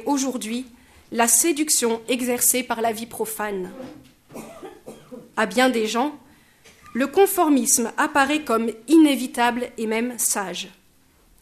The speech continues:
Pourtant, le grand principe énoncé par le Christ s'impose avec toute son actualité et toute sa difficulté. Être dans le monde sans être du monde.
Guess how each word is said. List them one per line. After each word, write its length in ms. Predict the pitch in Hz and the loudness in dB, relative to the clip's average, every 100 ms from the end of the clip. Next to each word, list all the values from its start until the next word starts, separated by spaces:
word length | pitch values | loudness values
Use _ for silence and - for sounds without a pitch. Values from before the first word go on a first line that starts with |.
| _ _ - | _ _ 0
Pourtant, 500 | 392 - 214 202 269 - _ _ _ _ _ _ - | 2 2 -2 -6 -6 -14 _ _ _ _ _ _ -6
le 140 | 226 | -4
grand 260 | 254 294 440 | -2 2 2
principe 540 | 427 370 - 370 381 - | 4 2 2 -2 -4 -2
énoncé 440 | 339 359 349 - 359 | 4 6 6 2 0
par 180 | 269 | 0
le 120 | 254 240 | 0 -2
Christ 480 | - 320 349 - | -2 0 0 -2
s'impose 540 | 220 - 311 302 320 269 | 0 2 0 -2 -2 0
avec 280 | 240 233 - | -2 -4 -2
toute 200 | 349 330 | 0 2
son 260 | 247 226 | 0 0
actualité 760 | 285 302 - 262 254 - 240 247 - - _ _ | -2 -2 -4 -4 -4 -6 -8 -8 -18 -20 _ _
et 140 | 247 247 | -6 -2
toute 200 | 339 320 | -2 0
sa 220 | - 233 | 0 0
difficulté. 800 | 214 285 285 - 208 - 190 - - _ _ _ _ _ _ _ | -2 -6 -6 -8 -10 -10 -10 -12 -18 _ _ _ _ _ _ _
Être 420 | 240 233 - - 190 | -4 -2 -4 -8 -10
dans 340 | 185 269 370 | -4 2 4
le 120 | 339 | 6
monde 360 | 294 220 247 311 359 - _ _ _ _ _ | 6 4 2 -2 -6 -12 _ _ _ _ _
sans 380 | - - 349 254 | 2 4 4 4
être 260 | 240 - | 0 -2
du 160 | 226 220 | -6 -4
monde. 360 | 202 185 - | -6 -6 -10